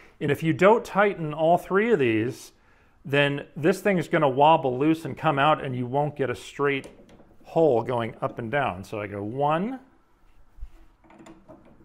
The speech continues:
two, and it'll get tighter each time. And then on the third one, I really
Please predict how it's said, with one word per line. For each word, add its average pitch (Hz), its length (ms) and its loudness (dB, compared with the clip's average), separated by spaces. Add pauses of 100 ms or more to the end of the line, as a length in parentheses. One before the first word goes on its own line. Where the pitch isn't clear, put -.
(680)
two, 151 520 0 (300)
and - 400 -16
it'll 113 140 -8
get 120 180 -8
tighter 120 400 -6
each 113 220 -10
time. 104 400 -10 (320)
And 117 80 -8
then 127 100 -2
on 123 140 2
the 117 80 -2
third 147 280 2
one, 117 200 0
I 110 60 0
really 120 640 0